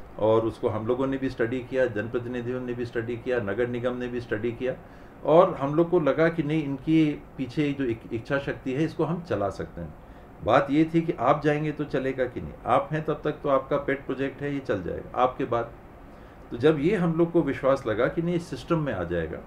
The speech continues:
और इसको चलाया जा सकता है, तब हम लोगों ने चलाया। उसका एक हिस्सा था, अ,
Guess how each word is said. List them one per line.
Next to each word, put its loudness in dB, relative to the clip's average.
और 4
इसको -2
चलाया 0
जा -4
सकता -6
है, -4
तब -4
हम -6
लोगों -4
ने -6
चलाया। -4
उसका -4
एक 6
हिस्सा 0
था, 0
अ, 0